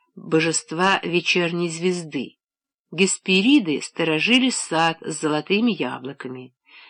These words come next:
Этот сад находился на крайнем западе земного круга. Олимпийская метопа.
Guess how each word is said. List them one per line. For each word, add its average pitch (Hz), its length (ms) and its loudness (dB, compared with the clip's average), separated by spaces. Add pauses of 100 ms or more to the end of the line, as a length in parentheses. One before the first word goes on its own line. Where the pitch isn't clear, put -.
Этот 214 260 0
сад 208 240 -2
находился 170 580 -2
на 143 180 -4
крайнем 175 520 0
западе 170 720 -2 (120)
земного 143 640 -2
круга. 113 600 -10 (1400)
Олимпийская 226 920 2
метопа. 143 840 -2